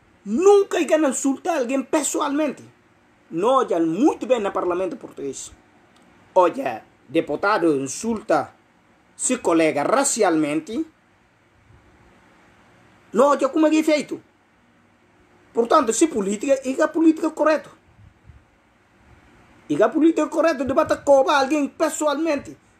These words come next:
Então, que família de que gente que não cobra, que legal por participar dele. Ou que le-, que legal ofende, que, que ofende, que gente que por queixa dele. É por queixa dele.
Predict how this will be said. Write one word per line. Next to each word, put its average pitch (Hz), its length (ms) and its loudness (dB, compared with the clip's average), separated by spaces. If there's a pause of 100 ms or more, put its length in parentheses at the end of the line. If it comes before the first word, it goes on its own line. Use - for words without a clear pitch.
Então, 285 200 2
que 359 140 4
família 302 420 4
de 262 80 -6
que 294 160 2
gente 277 240 -2
que 269 100 -2
não 254 140 0
cobra, 165 320 -2
que 302 160 -2
legal 285 240 4
por 254 200 -6
participar 240 420 -2
dele. 190 260 -2 (920)
Ou 220 180 4
que 302 120 2
le-, 277 160 4
que - 160 -2
legal 269 320 4
ofende, 254 420 0
que, 226 280 -8
que - 160 -4
ofende, 226 400 0
que 220 180 -12
gente 254 280 -4
que 233 200 4
por 226 240 -4
queixa 226 300 -4
dele. 214 200 -6 (1300)
É 277 80 0
por 190 240 2
queixa - 320 0
dele. - 300 -2